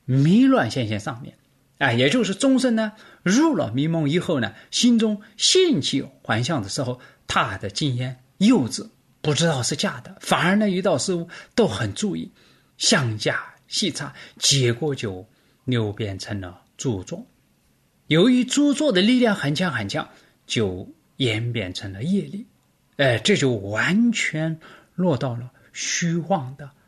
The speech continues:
阿赖耶缘起里面，不断不断地潜流了。那么针对这种情况，为了救度一切生凡有情，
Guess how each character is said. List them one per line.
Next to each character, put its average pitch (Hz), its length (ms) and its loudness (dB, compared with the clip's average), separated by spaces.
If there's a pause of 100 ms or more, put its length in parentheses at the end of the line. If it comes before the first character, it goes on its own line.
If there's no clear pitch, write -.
(240)
阿 170 120 0
赖 120 200 -2
耶 113 340 -6
缘 107 240 0
起 - 160 -6
里 101 80 -8
面， 113 160 -12 (260)
不 165 100 2
断 120 360 2
不 123 120 -4
断 95 240 -4
地 87 120 -14
潜 90 280 -8
流 113 120 -14
了。 - 60 -20 (840)
那 240 140 4
么 285 140 6
针 370 460 4
对 247 200 4
这 381 260 4
种 123 300 4
情 117 340 -2
况， - 240 -4 (200)
为 339 280 4
了 170 140 4
救 339 580 4
度 254 300 0
一 170 440 4
切 - 380 -2 (320)
生 165 240 2
凡 151 180 -2
有 95 160 -6
情， 135 300 -6